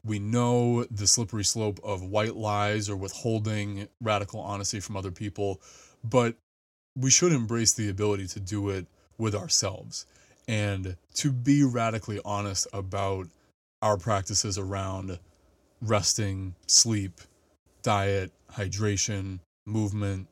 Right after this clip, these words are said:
stretching, happiness. And when we do that, if I can honestly say, y-, yes, my, not only my hips are tight, but honestly saying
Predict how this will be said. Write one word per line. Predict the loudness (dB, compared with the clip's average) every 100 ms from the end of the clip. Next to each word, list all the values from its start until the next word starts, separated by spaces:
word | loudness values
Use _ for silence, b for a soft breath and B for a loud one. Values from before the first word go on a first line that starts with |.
| _ _
stretching, | -4 2 2 0 -4 -4 -6 -10 _ _ _
happiness. | 0 0 2 -4 -4 -2 -2 -2 B B B _
And | 0 2 0 -4 -8 -10 _ -6
when | 4 8
we | 8
do | 6 2 0
that, | -2 -6 -10 -14 _ _ b b b
if | -4 4
I | 4
can | 6 2
honestly | 2 2 2 0 2
say, | 2 2 0 -2 -8 -10 _ _ _ _ _ _ _ _ _
y-, | -4 -2
yes, | 0 12 12 12
my, | 8 6 2 0 B B
not | 4
only | 8 8
my | 6
hips | 6 4 4 2
are | 0
tight, | -2 -4 -4
but | -4 0 0 0 _
honestly | -2 0 0 2
saying | 2 0 -4 -6